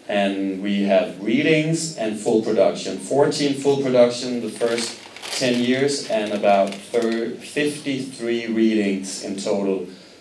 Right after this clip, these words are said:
the first ten years we have been alive. Um, it's been, it's mostly, mainly just to say a little bit about why. Um,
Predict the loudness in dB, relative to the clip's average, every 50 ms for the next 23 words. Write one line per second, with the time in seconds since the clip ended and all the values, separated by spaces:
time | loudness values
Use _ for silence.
0 | -20 -14 -12 -10 -10 -8 -6 -4 -4 -4 -6 -6 -8 -6 -6 -8 -8 -8 -8 -8
1 | -8 -8 -8 -10 -10 -8 -8 -10 -10 -12 -16 -20 -20 -20 -18 -10 -6 -4 -4 -4
2 | -4 -6 -6 -6 -4 -2 -2 0 0 0 0 -2 -2 -4 -6 -8 -14 -18 -20 -20
3 | -20 -20 -20 -20 -14 -4 0 2 4 4 4 4 4 2 2 0 -2 -4 -6 -10
4 | -8 -6 -6 -6 -4 -6 -2 0 2 2 2 2 2 0 0 -2 -4 -6 -4 -2
5 | 0 4 4 4 4 4 2 2 4 4 6 4 4 4 2 2 2 2 2 4
6 | 4 4 4 2 0 0 -2 -2 -4 -2 0 2 4 4 4 4 4 4 2 4
7 | 4 4 4 6 6 6 6 6 4 2 -2 -6 -12 -16 -20 -20 -20 -20 -20 -18
8 | -12 -4 2 4 4 6 6 6 6 6 6 6 4 2 2 0 2 4 4 4
9 | 6 6 6 4 2 0 -4 -6 -6 -8 -12